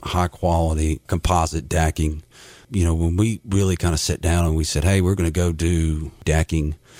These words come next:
I kinda sat down with my guys and I said, "Hey, we could go build treated decks all day long and deal with the struggle of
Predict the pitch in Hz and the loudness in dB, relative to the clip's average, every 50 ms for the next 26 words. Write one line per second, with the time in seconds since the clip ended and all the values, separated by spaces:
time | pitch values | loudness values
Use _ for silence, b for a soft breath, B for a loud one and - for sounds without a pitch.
0 | B B B B B B B 92 - 107 101 90 - - - 98 - 92 95 90 | B B B B B B B -6 -2 -2 0 0 0 0 -2 -2 0 0 0 0
1 | 90 85 - 87 85 80 82 85 85 82 80 76 76 78 76 - - 80 85 104 | 0 0 0 0 -2 0 2 2 2 2 0 0 -2 -2 -2 -2 -2 0 2 2
2 | 107 107 101 98 90 B B B B B B B B B - 110 104 110 - - | 4 4 2 0 0 B B B B B B B B B -4 -2 -2 0 0 -2
3 | 92 87 98 87 85 78 85 82 82 78 76 71 - - - - 92 82 80 69 | -2 0 0 0 0 0 0 0 0 0 -2 -4 -4 -2 0 0 2 2 0 0
4 | 82 82 80 78 - - - 80 80 76 73 78 78 78 78 82 82 85 82 80 | 0 0 0 0 -2 -2 0 0 0 0 0 0 0 0 0 0 2 2 2 0
5 | 80 76 - - 71 71 67 58 50 - - - 98 101 98 95 98 95 92 90 | 0 -2 -2 -4 -4 -4 -6 -6 -8 -10 -12 -10 -6 -2 0 0 2 2 0 0
6 | 80 - - 73 - - - - 95 90 90 90 87 87 85 82 80 76 73 71 | -2 -4 -4 -2 -2 0 0 2 2 2 2 2 0 -2 -2 0 -2 -2 -2 -4
7 | 71 71 76 - - - | -4 -6 -10 -12 -18 -20